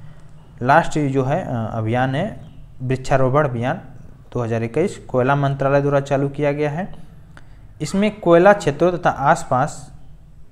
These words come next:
आसपास के तीन सौ से अधिक वृक्षारोपण स्थलों को जोड़ना इसका मुख्य लक्ष्य है।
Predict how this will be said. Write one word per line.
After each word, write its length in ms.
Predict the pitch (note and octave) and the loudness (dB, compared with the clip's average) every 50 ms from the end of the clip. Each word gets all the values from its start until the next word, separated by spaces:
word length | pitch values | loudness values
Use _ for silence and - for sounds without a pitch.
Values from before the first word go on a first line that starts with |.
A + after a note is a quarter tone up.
| - - - - - | -20 -20 -20 -12 -2
आसपास 800 | C3 C#3+ D#3+ E3+ - - D3 C#3 C#3 C#3+ - - - - - - - - - - - | 2 2 4 2 2 0 0 0 0 0 -2 -8 -16 -20 -20 -20 -20 -20 -20 -12 -6
के 120 | - C#3 D3 | -2 -2 -2
तीन 400 | E3+ E3+ - - - E3 F3 F#3 | -2 -4 -6 -4 -2 0 0 0
सौ 160 | - D3+ C3 | 2 0 0
से 180 | B2 - C3+ B2+ | 0 0 0 0
अधिक 280 | A#2 A#2+ D3 D3+ C3 | 0 0 -4 -6 -6
वृक्षारोपण 640 | A#2+ A#2 A2+ - - C3 B2 B2+ A#2+ - D3+ D3 B2 A2+ - - - - - - - - A#2+ | -6 -8 -6 -4 -2 0 0 0 0 -2 -2 -2 -4 -6 -10 -14 -18 -20 -20 -20 -16 -10 -10
स्थलों 320 | A#2 - - - C3+ C#3 | -10 -8 -4 -4 -2 -2
को 280 | C#3 - G#2 G2+ A2+ C3 - - - - - - - - - - - - - - - - - - - - - - - - - - - - - - B2+ | -2 -4 -6 -6 -6 -8 -12 -16 -20 -20 -20 -20 -20 -20 -20 -20 -20 -20 -20 -20 -20 -20 -20 -20 -20 -20 -20 -20 -20 -20 -20 -20 -20 -20 -16 -12 -10
जोड़ना 640 | A2+ - A#2+ A2 G#2 G2+ G2 F#2 F2 F#2 G2+ G2+ - - - - - - | -6 -4 -2 -2 -2 -4 -4 -6 -6 -8 -10 -12 -14 -16 -18 -18 -16 -14
इसका 240 | A#2 - - - C3 | -14 -12 -8 -8 -6
मुख्य 300 | G#2+ G2 A2+ - - G2 | -6 -6 -8 -10 -12 -12
लक्ष्य 280 | G2+ - - - - G2+ | -12 -14 -14 -14 -14 -14
है। 80 | - | -14